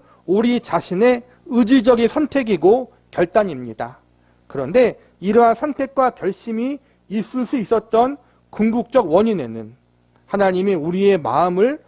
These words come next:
움직여주시고 우리의 마음을 붙잡아 주셨기 때문임을 우리는 잊어서는 안 됩니다.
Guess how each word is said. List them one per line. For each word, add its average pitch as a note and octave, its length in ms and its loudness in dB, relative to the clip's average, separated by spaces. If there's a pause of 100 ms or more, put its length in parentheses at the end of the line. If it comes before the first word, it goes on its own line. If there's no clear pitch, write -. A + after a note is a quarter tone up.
(200)
움직여주시고 F#3 1080 -2 (240)
우리의 F3+ 480 2
마음을 E3+ 640 0 (260)
붙잡아 A#3 520 2
주셨기 G#3 400 -6
때문임을 D3 680 -8 (200)
우리는 D3 420 -6 (220)
잊어서는 G3 560 0
안 C3 160 -10
됩니다. C3 540 -10